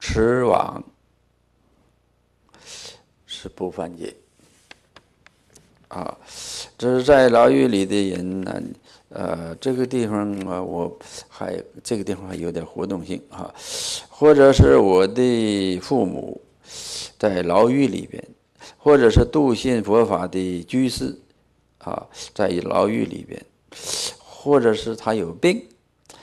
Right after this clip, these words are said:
他写了一封信呢，让委托你去转交某某人。但是你要打开看，哈，看书吃网，这是不犯。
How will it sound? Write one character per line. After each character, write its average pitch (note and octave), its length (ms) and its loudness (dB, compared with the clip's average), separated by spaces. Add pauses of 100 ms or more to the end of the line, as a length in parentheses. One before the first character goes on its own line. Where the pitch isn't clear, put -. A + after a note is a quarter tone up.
(140)
他 B2 220 -6
写 F2 240 -10
了 G#2 140 -4
一 G#2+ 140 -6
封 A2 240 -10
信 A2 360 -8
呢， F2 120 -20 (420)
让 A#2+ 400 -4
委 F2 200 -8
托 C#3 220 -4
你 D#2+ 360 -12 (240)
去 G#2+ 140 -14
转 - 260 -12
交 F#2 200 -4
某 E2+ 180 -10
某 D#2 160 -14
人。 - 80 -20 (800)
但 C#3 180 0
是 - 240 -10
你 G#2+ 140 -4
要 A2+ 120 0
打 - 200 -10
开 F#2 100 -12
看， - 260 -8 (220)
哈， - 260 -12 (460)
看 B2+ 260 -2
书 - 240 -8
吃 - 200 4
网， - 220 -2 (580)
这 - 100 -20
是 F2 140 -18
不 F2+ 120 -14
犯。 G2+ 220 -6